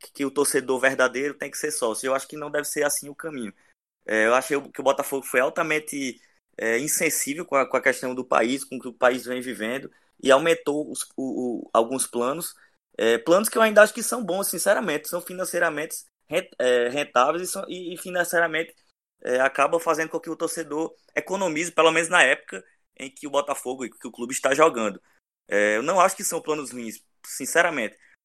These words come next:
mas, é, também não, não, não tem tantas vantagens e fica só aquela questão de ingresso, de, de um,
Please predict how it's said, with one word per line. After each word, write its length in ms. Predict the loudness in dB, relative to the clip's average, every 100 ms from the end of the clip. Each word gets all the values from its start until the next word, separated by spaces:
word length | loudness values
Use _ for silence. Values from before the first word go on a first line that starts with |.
| _
mas, 640 | -4 2 4 2 -2 -6 -10 _ _ _
é, 580 | -4 -2 0 0 0 -2
também 380 | -2 -2 -2 -2
não, 160 | -4 -6
não, 240 | -6 -6
não 160 | -8 -6
tem 220 | -6 -6
tantas 320 | -6 -6 -4
vantagens 380 | 0 2 2 0
e 100 | -12
fica 220 | -10 -8
só 180 | 0 0
aquela 240 | 2 -2
questão 520 | 0 -4 -6 -12 -12 -16 _ _
de 640 | -12 -8 -6 -6 -6 -6 -6
ingresso, 560 | -2 2 6 6 4 -4
de, 260 | -8 -8
de 180 | -6 -8
um, 180 | -6 -8